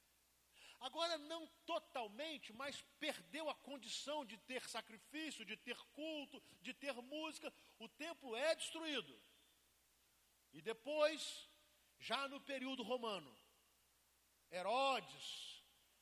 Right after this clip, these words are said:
reconstrói o templo. Os historiadores discutem se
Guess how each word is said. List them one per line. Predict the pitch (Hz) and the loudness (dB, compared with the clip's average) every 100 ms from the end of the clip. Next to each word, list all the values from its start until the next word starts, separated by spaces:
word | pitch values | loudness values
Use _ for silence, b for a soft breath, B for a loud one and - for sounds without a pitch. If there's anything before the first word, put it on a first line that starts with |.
| _ _ _ | _ _ _
reconstrói | - - 330 - - 302 294 - - 233 269 269 | -8 0 2 2 -2 -2 0 -4 -4 -2 2 2
o | 240 | 2
templo. | 208 185 - - - - B B B - | -2 -2 -6 -16 -20 -20 B B B -18
Os | 156 | -10
historiadores | 170 277 302 277 269 294 220 | -4 -2 2 2 4 -2 -2
discutem | 262 - 311 240 208 | -8 -2 -4 -2 -6
se | - 254 226 | -4 -2 -2